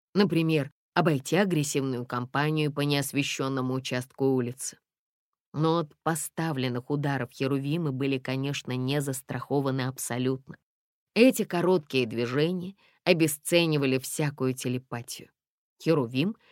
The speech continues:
который дружил с Прасковьей до Сергея, рассказывал, что телепатия бесполезна в ситуациях, наиболее опасных для жизни. Например, в голове наркомана, собирающегося отоварить себя обрезком трубы по затылку,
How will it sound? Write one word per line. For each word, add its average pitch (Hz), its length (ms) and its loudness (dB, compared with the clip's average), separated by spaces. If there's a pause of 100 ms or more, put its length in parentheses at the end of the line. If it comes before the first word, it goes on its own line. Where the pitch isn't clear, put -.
(180)
который 160 360 4
дружил 135 360 -2
с 127 100 -6
Прасковьей 131 680 0
до 131 200 0
Сергея, 160 520 -6 (400)
рассказывал, 269 600 4
что - 220 -4
телепатия 156 640 -2
бесполезна 131 680 0
в - 80 -8
ситуациях, 127 680 -2
наиболее 151 540 4
опасных 135 540 -6
для 131 200 0
жизни. 127 320 -6
Например, 147 500 -2 (480)
в 156 100 -4
голове 202 380 2
наркомана, 131 680 -4
собирающегося 143 1040 0 (120)
отоварить 131 680 0
себя 131 240 0
обрезком 135 560 2
трубы 147 320 2
по 127 120 -4
затылку, 143 560 -4